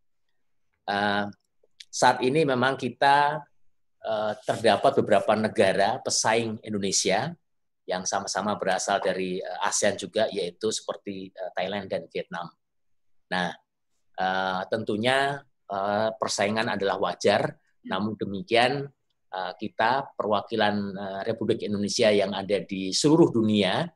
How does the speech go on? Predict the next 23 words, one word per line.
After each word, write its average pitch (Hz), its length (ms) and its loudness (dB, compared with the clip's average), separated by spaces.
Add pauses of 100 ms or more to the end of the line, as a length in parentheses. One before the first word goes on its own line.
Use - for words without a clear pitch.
(360)
eh, 98 120 2
termasuk 101 560 2
di 101 160 -4
dalamnya 95 520 -2
adalah, 95 560 -2
eh, 92 320 -10
para 92 440 -2
atas 104 400 -8
perdagangan 101 640 0 (640)
dan 92 240 0
A 92 240 -4
T 98 160 -8
P 104 80 -4
C, 135 400 4 (440)
eh, 92 240 -2
akan, 123 560 -2 (400)
eh, 107 160 -2
terus 165 280 6
membantu, 123 600 0
mengupayakan 120 1040 -2 (800)
atau 107 240 -2
memfasilitasi, 120 920 0 (640)
eh, 101 240 -4